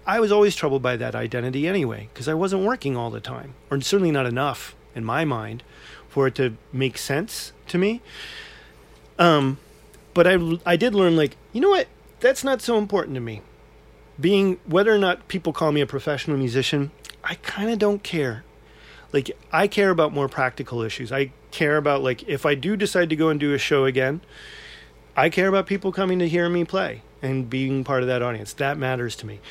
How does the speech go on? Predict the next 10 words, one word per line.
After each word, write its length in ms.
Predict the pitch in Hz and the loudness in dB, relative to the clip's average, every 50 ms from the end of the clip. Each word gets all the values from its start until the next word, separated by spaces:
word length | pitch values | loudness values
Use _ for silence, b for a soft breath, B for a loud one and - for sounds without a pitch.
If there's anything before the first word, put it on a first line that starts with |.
| B B B B B - | B B B B B -6
Um, 460 | 127 123 120 117 113 110 110 127 - - - - - - - - - - - - - - - - | -4 -2 -2 -2 -2 -4 -6 -8 -10 -16 -20 -20 -20 -20 -20 -20 -20 -20 -20 -20 -20 -20 -16 -8
when 240 | 135 127 139 135 135 | -4 -2 0 0 2
I 240 | 135 135 135 139 139 - - | 2 2 2 0 -2 -2 -2
cook 200 | - 175 151 - | -4 -4 0 2
dinner 220 | 165 160 160 165 | 2 2 2 2
for 140 | 151 - 160 | 2 0 -4
friends, 340 | - - 175 180 196 202 - - - - - | 0 0 2 2 2 0 -2 -6 -12 -18 -12
I 200 | - 254 320 - - | -8 -2 -2 -2 -2
care 260 | - - 269 254 240 | 0 0 0 2 2
about 320 | 233 233 233 220 - - | 2 2 2 2 0 -2